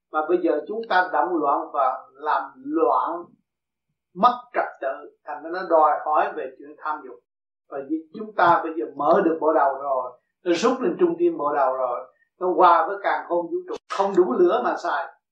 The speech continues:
Hồi trước thấy mình dư, dư nó mới đòi hỏi, dư tình dục nó mới đề xướng, nó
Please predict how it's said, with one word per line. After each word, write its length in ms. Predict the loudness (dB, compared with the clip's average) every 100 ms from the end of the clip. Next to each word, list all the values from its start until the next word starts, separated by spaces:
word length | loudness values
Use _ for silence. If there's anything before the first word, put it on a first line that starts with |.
| _ _ _ _ _ _ _ -18
Hồi 160 | -10
trước 180 | -8 -4
thấy 140 | 0 0
mình 120 | 0 0
dư, 160 | 0 0 -2 -12 _ _ _ _ _ _
dư 260 | -2 2 2
nó 140 | 2
mới 120 | 0 2
đòi 220 | 2 0
hỏi, 200 | -2 -6 -10 _ _ _ _ _ _ _ _ _
dư 140 | 0 0 2
tình 180 | 0 2
dục 120 | 0 0
nó 120 | -2 -4
mới 100 | 2
đề 220 | 2 2 -2
xướng, 180 | -4 -4 -6 _
nó 80 | -20